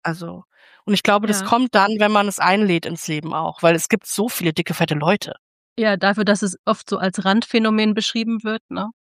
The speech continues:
Speaker 2: Äh, ich, finde ich auch immer wieder erstaunt, wie viele dicke Menschen es gibt, wo ich so denke, „Hä, wie, wie kann das sein, dass das, äh, gar nicht auftaucht oft so in der öffentlichen Wahrnehmung“, ne?
Speaker 1: Genau, und ich, ja.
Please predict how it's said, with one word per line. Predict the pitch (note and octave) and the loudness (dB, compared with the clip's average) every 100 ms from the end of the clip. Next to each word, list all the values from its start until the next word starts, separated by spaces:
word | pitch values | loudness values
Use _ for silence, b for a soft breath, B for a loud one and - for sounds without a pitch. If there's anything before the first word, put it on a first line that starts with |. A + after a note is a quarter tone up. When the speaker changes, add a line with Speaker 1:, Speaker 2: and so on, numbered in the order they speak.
| _ | _
Speaker 2:
Äh, | G3+ F#3+ F#3+ - F#3 | -2 -2 -2 -4 -6
ich, | - - - | -8 -12 -4
finde | G#3+ | 2
ich | G#3+ | 4
auch | G#3 | 4
immer | A3 F#3+ | 4 4
wieder | F#3+ | 6
erstaunt, | F3 - F#3 F3+ F3+ | 4 4 4 4 2
wie | F#3+ - | -2 -2
viele | F#3+ E3 | -2 0
dicke | F3 E3 | -2 -4
Menschen | D#3+ E3+ E3+ | -4 -4 -6
es | E3 | -8
gibt, | - F#3 - | -10 -12 -12
wo | |
ich | E3 | -14
so | F#3 | -10
denke, | F3 F3 F3+ E3+ | -8 -8 -10 -10
„Hä, | A3 - _ | -12 -12 _
wie, | - G#3+ G3 - | -12 -10 -8 -4
wie | G#3 | 0
kann | A3 G3+ | 2 4
das | F#3 F3+ | 2 2
sein, | F#3 F3 | 2 2
dass | E3+ E3 | 0 -4
das, | - F3+ - - - | -6 -6 -8 -14 -12
äh, | F3 E3+ - _ | -10 -10 -14 _
gar | - F3 | -2 -2
nicht | F#3 - | 0 -2
auftaucht | F3 - E3 D3+ - | -4 -2 -6 -6 -6
oft | D#3 - | -10 -8
so | E3+ | -8
in | F3 | -4
der | E3+ | -6
öffentlichen | - - E3+ E3+ D#3+ | -8 -10 -10 -8 -6
Wahrnehmung“, | E3 E3 E3 D#3+ E3 | -6 -6 -6 -8 -10
ne? | G#3 _ _ | -12 _ _
Speaker 1:
Genau, | A#3 A3+ G#3+ A#3 A#3 | 0 4 6 6 4
und | - G3 | 0 -2
ich, | G3+ - - - | -4 -8 -14 -14
ja. | F#3+ G#3 E3 | 0 0 0